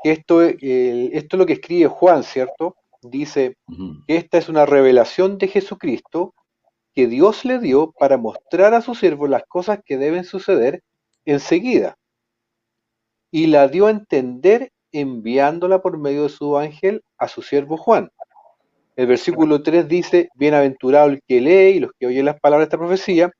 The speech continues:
Speaker 1: y guardan las cosas en ella escritas, porque el tiempo está cerca". Entonces, cuando yo empiezo a leer el Apocalipsis, el Apocalipsis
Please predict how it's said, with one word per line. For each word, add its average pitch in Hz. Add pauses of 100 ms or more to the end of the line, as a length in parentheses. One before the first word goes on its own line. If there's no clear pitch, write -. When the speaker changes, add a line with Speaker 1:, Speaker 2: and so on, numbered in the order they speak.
(340)
Speaker 1:
y 147
guardan 165
las 196
cosas 170
en 170
ella 175
escritas, 175 (420)
porque 147
el 127
tiempo 127
está 139
cerca". - (480)
Entonces, 196 (1200)
cuando 165
yo 226
empiezo 277
a 226
leer 160
el 151
Apocalipsis, 139
el 156
Apocalipsis 160